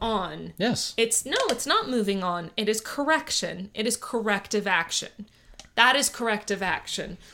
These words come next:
Speaker 1: because you're recognizing that something's not working and that you need to fix it. That's a correction.
Speaker 2: Sure.
Speaker 1: So yes, we need to take corrective action. I am clearly pretty
Speaker 2: <laughs>
Speaker 1: passionate
Speaker 2: I'm
Speaker 1: about
Speaker 2: just
Speaker 1: this
Speaker 2: not
Speaker 1: after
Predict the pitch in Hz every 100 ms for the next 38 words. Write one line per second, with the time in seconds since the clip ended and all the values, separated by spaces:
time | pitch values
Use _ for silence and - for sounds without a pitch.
0 | - 233 233 214 214 202 190 226 226 254
1 | 226 220 220 220 220 196 - 202 190 190
2 | 180 196 196 - 180 170 196 185 175 -
3 | 180 170 170 - - - - - 180 175
4 | 170 - - - - - - - - _
5 | _ - 160 - 123 - 139 214 220 220
6 | 220 220 208 175 - 160 - - - -
7 | - - - - 196 - _ - - -
8 | 185 180 180 185 190 185 - - - 202
9 | 196 - 214 196 185 - 196 185 175 180
10 | - - - - 214 208 - 220 208 196
11 | 208 208 104